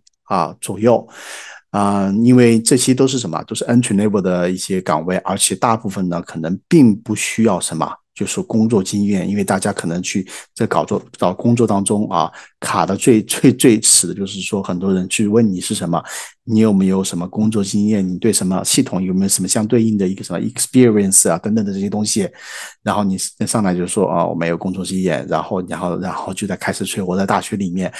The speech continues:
怎么样，怎么，怎么，怎么样，我的G P A怎么，怎么，怎么样。”其实人家是不 care，因为对企业来说，他们最重要的是什么？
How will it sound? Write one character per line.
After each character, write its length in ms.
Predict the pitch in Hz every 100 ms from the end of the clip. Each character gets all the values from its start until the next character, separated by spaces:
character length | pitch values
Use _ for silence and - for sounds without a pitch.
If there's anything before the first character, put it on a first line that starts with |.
| - - -
怎 100 | 98
么 60 |
样， 120 | 90
怎 100 | 85
么， 100 | 80
怎 80 | 82
么， 80 | 80
怎 80 | 82
么 60 |
样， 180 | 87 76
我 120 | 87
的 60 | 90
G 140 | -
P 240 | 95 101 90
A 60 |
怎 100 | 87
么， 80 | 82
怎 60 | 85
么， 60 | 85
怎 80 |
么 60 | 87
样。” 180 | 85 -
其 100 | -
实 80 | 101
人 80 | 92
家 120 | 104
是 100 | -
不 100 | -
care， 420 | - 127 110 76 -
因 100 | 107
为 60 |
对 120 | 98
企 240 | 101 - 90
业 100 | 98
来 140 | 101
说， 280 | 95 113 98 - - -
他 120 | 113
们 160 | 110 101
最 200 | 147 117
重 180 | 117
要 120 | 107 90
的 40 |
是 120 | -
什 120 | 98 85
么？ 140 | 76